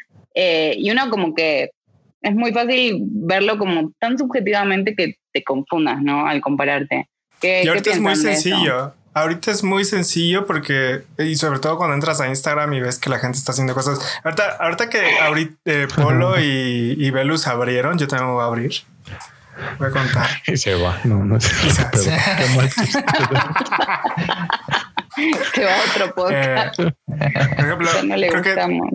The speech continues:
Speaker 2: es muy obvio que, que vivo con Arturo. De vez en cuando hacemos como portal.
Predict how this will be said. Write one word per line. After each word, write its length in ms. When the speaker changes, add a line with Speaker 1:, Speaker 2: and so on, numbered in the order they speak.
Speaker 2:
es 80
muy 220
obvio 260
que, 200
que 120
vivo 260
con 160
Arturo. 520
De 80
vez 160
en 100
cuando 240
hacemos 380
como 480
portal. 580